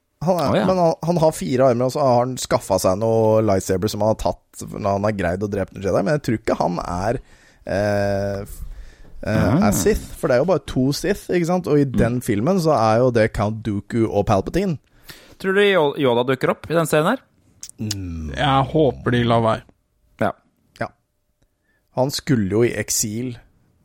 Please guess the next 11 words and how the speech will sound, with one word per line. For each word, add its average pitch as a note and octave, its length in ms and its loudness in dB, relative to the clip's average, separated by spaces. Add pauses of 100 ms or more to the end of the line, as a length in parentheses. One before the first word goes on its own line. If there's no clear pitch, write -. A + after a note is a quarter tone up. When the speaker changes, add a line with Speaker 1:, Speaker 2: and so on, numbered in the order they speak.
Speaker 1:
eh, F#2+ 420 -10
så, F#2+ 1500 -6
så - 160 -4
han C#3 220 0
er G#2 100 -2
nok A2 200 -6
i G2+ 100 -4
eksil G2 400 -4
på F#2 320 -4
Dagobah F#2 480 -2
allerede. G2 400 -4